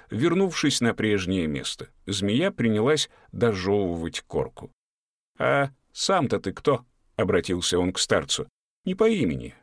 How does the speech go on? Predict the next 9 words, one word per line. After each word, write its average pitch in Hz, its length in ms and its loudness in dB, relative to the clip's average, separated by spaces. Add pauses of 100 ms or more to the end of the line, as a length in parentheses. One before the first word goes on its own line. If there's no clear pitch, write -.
а 127 280 -2
вообще». 156 520 0 (340)
«Я?» 85 380 0 (460)
Старец, 180 520 0
набрав 117 460 2
в 98 100 -8
грудь 117 300 0
воздуха, 143 640 0 (240)
распрямился. 113 920 0